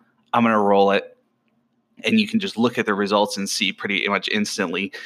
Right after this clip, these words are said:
you know, it's simple addition, plus one or plus two sometimes per,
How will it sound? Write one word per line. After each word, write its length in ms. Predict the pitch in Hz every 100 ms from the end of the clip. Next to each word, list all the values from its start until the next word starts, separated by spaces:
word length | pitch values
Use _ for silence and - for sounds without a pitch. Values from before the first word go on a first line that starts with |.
| -
you 120 | - 98
know, 200 | 92 92 -
it's 300 | - - -
simple 320 | 123 104 107
addition, 520 | 92 104 - 98 90
plus 320 | - 107 -
one 260 | 98 101 98
or 200 | 92 90
plus 360 | - 98 -
two 220 | - 110 95
sometimes 800 | 92 98 - 98 87 101 - - - - - _ _ _ _ _ -
per, 500 | - 123 110 101 107